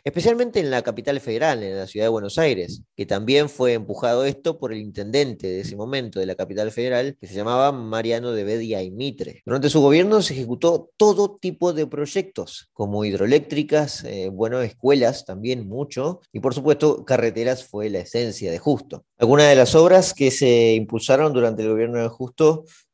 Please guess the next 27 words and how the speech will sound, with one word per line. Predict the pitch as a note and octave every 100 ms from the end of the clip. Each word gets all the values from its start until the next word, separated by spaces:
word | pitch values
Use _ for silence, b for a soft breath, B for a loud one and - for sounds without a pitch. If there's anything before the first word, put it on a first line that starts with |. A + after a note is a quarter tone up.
| _
fueron | - D3+ D3+
el | B2+
puente | - D3 D3
Avellaneda, | C3+ A#2 A#2+ B2+ C#3+ D#3 E3+ E3+ _ _
el | A2+
Uriburu | A2 A#2+ B2+ D3 D#3 D#3 -
y | B2+ A#2 A#2+
el | A2
puente | B2+ C#3+
La | C3+ A#2
Noria, | E3+ B2+ A2 F#2 - _ _ _ -
dos | F#2+ A#2+ A#2 G#2 G2+ A2 A2
cruces | C3+ C3 D#3 D3+ -
que | A#2+
permiten | A2 A2 A#2 A#2+ A#2
a | A2
los | G#2 G2 F#2+ F#2+ -
porteños | G#2 B2 C3+ C#3
de | C3+
Capital | G#2+ G2+ A2+ A2
Federal | A2 A#2 E3 E3 D3+
todos | B2+ A#2
los | A2+
días | B2 C3 C3
cruzar | A#2 A2 A#2+
el | B2
Riachuelo, | A#2 G2+ F#2+ F3 D3+ G#2+ -